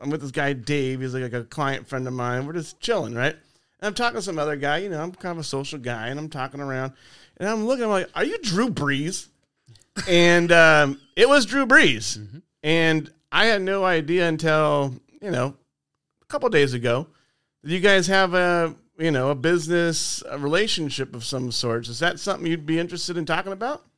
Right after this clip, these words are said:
Speaker 2: Yeah, I mean, Drew's a good friend of mine. Uh, he's an investor in Everbowl. He owns a hundred and fifty Everbowl locations across
Speaker 1: Wow.
Speaker 2: eight states.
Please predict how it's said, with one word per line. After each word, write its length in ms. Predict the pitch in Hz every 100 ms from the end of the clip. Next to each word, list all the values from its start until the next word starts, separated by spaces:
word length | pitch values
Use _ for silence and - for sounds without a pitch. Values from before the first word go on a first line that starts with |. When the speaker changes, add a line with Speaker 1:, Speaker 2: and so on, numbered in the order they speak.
| _
Speaker 2:
Yeah, 140 | 147
I 40 | 202
mean, 120 | 131
Drew's 220 | 120 127
a 40 | 120
good 140 | 127
friend 180 | - 123
of 60 |
mine. 260 | 131 147 156 -
Uh, 380 | 120 113 110 107
he's 360 | 110 113 107
an 160 | 110 110
investor 420 | 104 107 107 120
in 60 | 110
Everbowl. 420 | 107 110 120 120
He 120 | 113
owns 180 | 107 107
a 60 | 101
hundred 240 | 110 110
and 100 | 104
fifty 300 | - 104 95
Everbowl 340 | 107 107 104 107
locations 520 | 104 98 110 110 110
across 300 | 107 - 104
Speaker 1:
Wow. 240 | 117 156 196
Speaker 2:
eight 40 |
states. 460 | 98 107 131 -